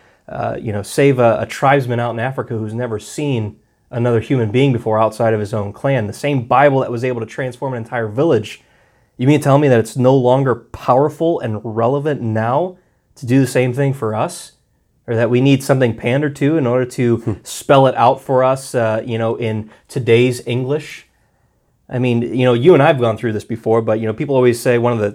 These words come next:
Speaker 1: gripes against the King James Bible is that, oh, the Ang-, the language is so archaic, and that the, the translators, that, you know, that when they translated it, they were translated the English of their day and age.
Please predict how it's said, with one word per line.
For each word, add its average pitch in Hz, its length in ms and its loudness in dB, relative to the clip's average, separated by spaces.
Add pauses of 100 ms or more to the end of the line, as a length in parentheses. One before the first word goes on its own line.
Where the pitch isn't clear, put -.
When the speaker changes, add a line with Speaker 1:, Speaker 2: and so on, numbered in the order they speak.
Speaker 1:
gripes 123 320 2
against 113 220 -2
the - 80 -10
King 117 240 -2
James 107 240 -2
Bible 117 440 0
is 104 120 -4
that, 110 260 0
oh, 139 140 -6
the 120 160 -2
Ang-, 135 300 -2
the 123 100 -2
language 147 380 4
is 117 100 -8
so 156 160 -2
archaic, 131 720 -4 (420)
and 127 100 -2
that 127 160 0
the, 117 300 0
the 113 100 0
translators, 127 760 2
that, 127 100 2
you 127 80 -2
know, 127 160 2
that 123 220 -2
when 127 160 -4
they 123 160 0
translated 139 560 2
it, 123 100 2
they 135 140 0
were 139 260 2 (520)
translated 185 500 6
the 139 120 2
English 156 380 -2
of 127 240 -2
their 190 300 2
day 131 220 0
and 107 100 -4
age. - 440 -10